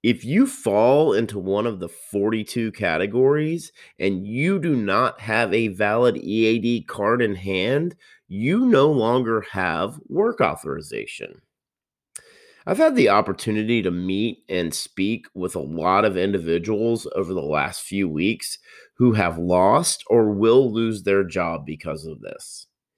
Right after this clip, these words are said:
Each has their own unique story of being caught in this unfortunate situation. This creates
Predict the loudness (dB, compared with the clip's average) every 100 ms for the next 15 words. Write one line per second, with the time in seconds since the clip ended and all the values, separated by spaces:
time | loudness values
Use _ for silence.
0 | _ _ _ _ 2 2 0 -2 0 2
1 | 2 2 2 2 2 0 0 -2 -4 2
2 | 4 4 2 0 -6 -6 -4 -2 -2 -6
3 | -8 0 2 0 -2 -6 -4 -4 -6 -6
4 | -6 -6 -6 -2 0 0 -4 -6 -6 -14
5 | -12 -10 -8 -8 -8 -10 -12 -14 -16 _
6 | _ _ _ _ _ _ _ _ _ _
7 | _ _ _ -6 2 4 4 0 -8 _
8 | _ -4 2 6 6 4 -2